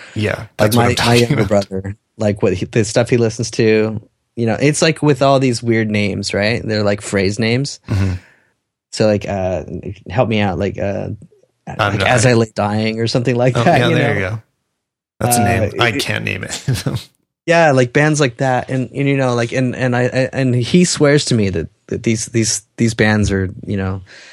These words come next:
Speaker 2: they're doing everything like, or they're doing things that are just as amazing as everything that I liked when I was his age, right?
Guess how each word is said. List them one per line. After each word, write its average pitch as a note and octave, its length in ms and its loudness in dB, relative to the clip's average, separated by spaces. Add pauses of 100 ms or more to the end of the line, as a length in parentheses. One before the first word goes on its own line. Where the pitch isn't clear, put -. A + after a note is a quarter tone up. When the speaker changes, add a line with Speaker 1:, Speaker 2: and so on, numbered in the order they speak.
(360)
Speaker 2:
they're B2+ 160 4
doing B2+ 360 4
everything A2 600 0
like, G2 260 -2
or A#2 140 4
they're C3 100 6
doing C#3+ 220 4
things B2 240 0
that A2 80 0
are G2+ 40 0
just G#2+ 300 0
as G#2 120 0
amazing F#2+ 420 -2
as F#2 120 -4
everything F#2+ 380 -2
that F#2+ 100 -4
I F#2+ 120 -2
liked F#2+ 300 -2
when G2 120 -2
I G2 80 0
was G2+ 140 0
his - 180 -6
age, - 260 -6
right? G2+ 240 -4